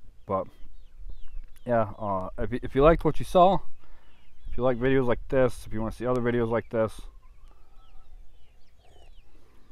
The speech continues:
hit a like. Um, you can comment, share, subscribe.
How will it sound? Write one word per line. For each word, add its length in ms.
hit 160
a 40
like. 340
Um, 280
you 120
can 80
comment, 460
share, 520
subscribe. 640